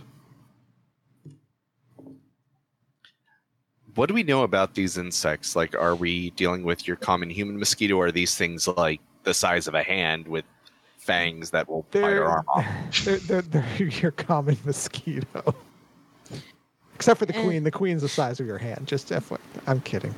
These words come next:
Speaker 2: I'm kidding.
Speaker 3: Do we know around the time that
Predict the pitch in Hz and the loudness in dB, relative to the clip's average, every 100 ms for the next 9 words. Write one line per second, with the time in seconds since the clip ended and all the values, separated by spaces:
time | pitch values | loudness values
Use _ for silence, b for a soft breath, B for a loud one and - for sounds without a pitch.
0 | - - - 131 170 - 254 262 294 339 | -12 -6 -6 -4 -6 -4 -2 0 2 0
1 | 349 254 240 247 240 - 208 196 190 185 | 0 0 0 0 -2 -2 0 2 2 2
2 | 160 _ 175 160 160 156 | -2 _ 0 2 2 0